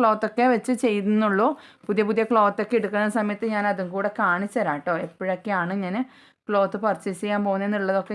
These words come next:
ഞാൻ പറയാം. അപ്പോൾ ഇതേ നമ്മുടെ കുട്ടി പേഴ്സ് നമ്മളിവിടെ ചെയ്തെടുത്തിട്ടുണ്ട്. വളരെ സിമ്പിളായിട്ട് ചെയ്തെടുക്കാൻ വേണ്ടി പറ്റുന്ന ഒരു സംഭവമാണിത്. കുട്ടികൾക്കാണെന്നുണ്ടെങ്കിൽ ഈ ഒരു പൗച്ചിൻ്റെ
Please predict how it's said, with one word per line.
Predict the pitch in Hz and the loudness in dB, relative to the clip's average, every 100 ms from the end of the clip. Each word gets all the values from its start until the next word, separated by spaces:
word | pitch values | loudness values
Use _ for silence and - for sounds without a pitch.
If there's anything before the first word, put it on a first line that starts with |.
| 202 | -4
ഞാൻ | 190 202 | -2 0
പറയാം. | 175 170 185 269 - - - _ 226 | 0 2 0 -2 -4 -20 -20 _ -2
അപ്പോൾ | 254 | 0
ഇതേ | 247 302 - 220 | 2 0 -2 -2
നമ്മുടെ | 208 226 226 | 0 0 0
കുട്ടി | 233 - 262 254 | -4 -4 -4 2
പേഴ്സ് | 226 202 - | 2 2 0
നമ്മളിവിടെ | 214 208 202 202 - | -2 0 0 -2 -2
ചെയ്തെടുത്തിട്ടുണ്ട്. | 202 185 196 180 185 196 175 254 - - - 208 | -4 -2 -4 -4 -4 -2 -2 -4 -6 -20 -8 -2
വളരെ | 202 214 254 262 | 0 2 0 2
സിമ്പിളായിട്ട് | 247 233 240 226 262 | 0 2 2 0 0
ചെയ്തെടുക്കാൻ | 233 226 214 220 | 0 -2 -2 -2
വേണ്ടി | 214 220 | -2 -4
പറ്റുന്ന | 214 214 214 220 | -6 -6 -6 -4
ഒരു | 220 | -4
സംഭവമാണിത്. | 233 190 202 208 180 185 196 302 - - _ - | -4 -4 -2 0 0 -2 -4 -4 -8 -20 _ -10
കുട്ടികൾക്കാണെന്നുണ്ടെങ്കിൽ | 214 220 214 254 233 220 240 226 208 220 277 214 | -4 -2 -2 0 2 2 0 -2 -2 0 -2 0
ഈ | 214 | -2
ഒരു | 220 | 0
പൗച്ചിൻ്റെ | 226 202 220 208 | -2 -2 -4 -4